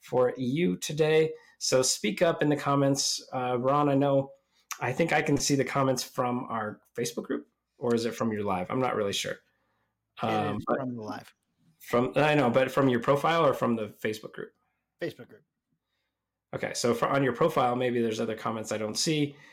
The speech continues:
Speaker 1: Uh, so s-, if there's something out there that we should talk about or answer a question on, let us know. Let me know.
Speaker 2: I will definitely, let me,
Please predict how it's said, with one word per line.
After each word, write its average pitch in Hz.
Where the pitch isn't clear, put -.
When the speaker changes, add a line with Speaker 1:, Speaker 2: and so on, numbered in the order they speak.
Speaker 1:
Uh, 110
so 117
s-, -
if 113
there's 120
something 127
out 127
there 127
that 110
we 127
should 117
talk 131
about 123
or 107
answer 123
a -
question 131
on, 123
let 117
us 98
know. 185
Let 127
me 151
know. 190
Speaker 2:
I 117
will 107
definitely, 127
let 123
me, 131